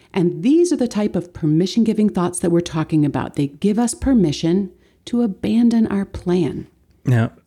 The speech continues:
Speaker 2: I want to circle back to what I said right at the very beginning. I want to repeat that because I think it's important. Permission-giving thoughts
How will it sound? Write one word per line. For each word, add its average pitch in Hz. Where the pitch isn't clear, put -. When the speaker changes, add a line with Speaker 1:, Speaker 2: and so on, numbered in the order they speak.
Speaker 2:
I 135
want 185
to 160
circle 175
back 117
to 104
what 101
I 101
said 98
right 107
at 101
the 101
very 95
beginning. 87
I 85
want 90
to 95
repeat 95
that 87
because 92
I 87
think 90
it's -
important. 90
Permission-giving 139
thoughts 92